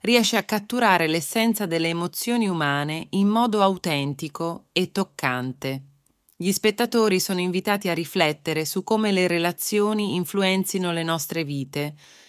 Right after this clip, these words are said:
e su quanto sia fondamentale avere qualcuno accanto nei momenti bui. In conclusione, il finale di Endless Love rappresenta un viaggio attraverso il dolore e la redenzione.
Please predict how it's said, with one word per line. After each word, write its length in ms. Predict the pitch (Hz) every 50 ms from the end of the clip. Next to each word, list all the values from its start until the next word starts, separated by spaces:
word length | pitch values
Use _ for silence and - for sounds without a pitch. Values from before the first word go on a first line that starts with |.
| - _
e 120 | - 180
su 140 | - - 240
quanto 380 | 233 240 226 208 196 190 190 165
sia 180 | - 208 190
fondamentale 1000 | 175 - 214 214 214 208 202 202 202 202 202 196 - 165 147 147 147 147 151 -
avere 380 | - 170 190 196 202 202 196
qualcuno 520 | 185 - 180 180 175 - - 240 233 220 196
accanto 800 | 190 - _ - 160 135 135 135 139 135 139 - 160 151 - -
nei 180 | - 165 165 160
momenti 460 | 160 160 156 151 151 151 143 - 160
bui. 440 | 139 139 135 131 131 131 131 131 135 _ _ _ _ _ _ _ _ _ _ _ _ _ _ _ - 196
In 100 | 226 226
conclusione, 760 | 240 240 226 240 240 233 196 220 214 202 190 185 190 185 -
il 140 | - 196 190
finale 460 | - - 208 196 196 196 190 180 170
di 200 | 156 151 - - -
Endless 520 | 165 180 185 196 185 175 165 165 147 -
Love 520 | 170 160 151 147 143 143 139 143 156 - -
rappresenta 680 | - 185 202 202 208 226 233 202 226 202 202 202 196
un 100 | 185 190
viaggio 380 | 196 202 220 226 247 208 214 208
attraverso 540 | 196 202 185 180 170 175 175 165 - - 175
il 100 | 165 160
dolore 560 | 151 175 170 185 202 220 233 240 247 - -
e 100 | - 180
la 140 | 175 170 170
redenzione. 800 | 170 160 156 160 156 147 - - 139 135 131 127 135 131 135